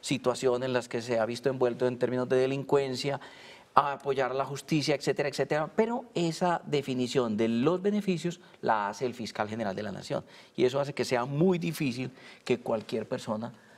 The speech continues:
acuda, digamos, que a ese principio de oportunidad, más aún si se somete a que el fiscal general de la Nación acepte ese principio de oportunidad, pero el juez no.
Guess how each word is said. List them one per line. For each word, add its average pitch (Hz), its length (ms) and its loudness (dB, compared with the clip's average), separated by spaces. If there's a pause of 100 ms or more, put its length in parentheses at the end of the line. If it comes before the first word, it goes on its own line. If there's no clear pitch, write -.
(320)
acuda, 104 580 -2
digamos, 101 400 0
que 90 80 4
a 87 80 4
ese 147 140 -4
principio 156 400 0
de 160 80 2
oportunidad, 147 560 0
más 147 440 0
aún 143 360 2 (120)
si - 160 -2
se 127 140 2
somete 120 420 0
a 98 120 -2
que - 100 -6
el 98 80 -6
fiscal 135 400 -2
general 170 260 0
de 156 60 -2
la 151 100 2
Nación 123 280 0
acepte 143 380 0
ese 175 120 0
principio 143 400 -4
de 156 40 -4
oportunidad, 147 420 -2 (200)
pero 117 160 0
el 101 60 -2
juez 101 220 0
no. 156 120 0